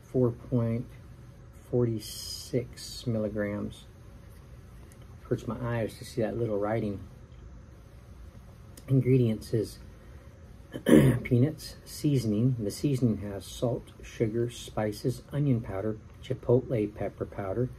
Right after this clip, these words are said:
tomato powder, contains celery.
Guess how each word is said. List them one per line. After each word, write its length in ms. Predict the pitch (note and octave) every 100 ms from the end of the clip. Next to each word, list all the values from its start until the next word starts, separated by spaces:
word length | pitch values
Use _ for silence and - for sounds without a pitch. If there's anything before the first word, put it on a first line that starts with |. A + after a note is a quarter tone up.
| - - -
tomato 400 | - G2+ C#3 E3
powder, 480 | - - F#2+ G#2+ C#3 - - - - - - - - - - - - -
contains 520 | A#2+ - A2 G2 F2
celery. 540 | - C#3 A2+ F2+ F2+